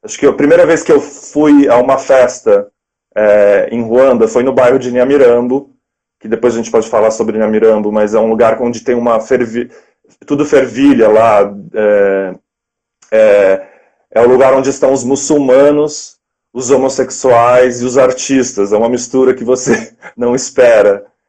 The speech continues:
E eu cheguei nesse, nesse, nesse bar e tinha um, um show, assim,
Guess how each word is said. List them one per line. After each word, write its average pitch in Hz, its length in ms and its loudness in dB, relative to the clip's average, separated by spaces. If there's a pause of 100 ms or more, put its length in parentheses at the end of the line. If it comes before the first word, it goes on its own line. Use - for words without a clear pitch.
(380)
E 127 120 -2
eu 156 100 4
cheguei 139 500 0
nesse, 113 800 -2
nesse, 107 500 -4
nesse 214 280 -6
bar 139 400 2
e 120 100 -2
tinha 120 220 -8
um, 120 400 -8
um 120 60 -10
show, 127 500 2
assim, 107 600 -6